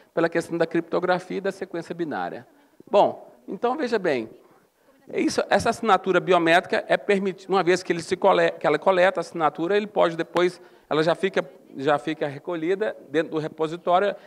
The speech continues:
e ela pode ser validada posteriormente, é, por conferência,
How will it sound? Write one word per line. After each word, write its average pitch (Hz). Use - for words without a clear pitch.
e 180
ela 185
pode 185
ser 190
validada 170
posteriormente, 185
é, 143
por 165
conferência, 190